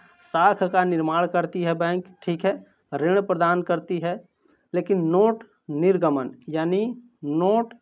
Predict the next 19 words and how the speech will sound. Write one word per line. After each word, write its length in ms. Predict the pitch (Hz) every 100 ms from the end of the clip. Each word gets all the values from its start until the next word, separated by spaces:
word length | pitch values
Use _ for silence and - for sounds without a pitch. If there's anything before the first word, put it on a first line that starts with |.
| 190
इशूज 460 | 170 170 170 151 139 _ _ -
यानी 160 | 170 175
नोट 320 | 170 196 190
जारी 340 | 156 156 165
नहीं 240 | 180 156 175
करती 360 | 160 143 139
है। 120 | 127 123
ठीक 300 | - 165 190
है, 260 | 214 - _ _ _ _ -
बैंक 360 | 127 151 165 160
का 80 |
कार्य 280 | 160 165 165
नहीं 280 | 156 156 165
है 160 | 175 277 -
नोट 260 | 143 151 147
जारी 260 | 143 143
करना। 320 | 139 135 120 123
ठीक 260 | - 143
है, 200 | 190 202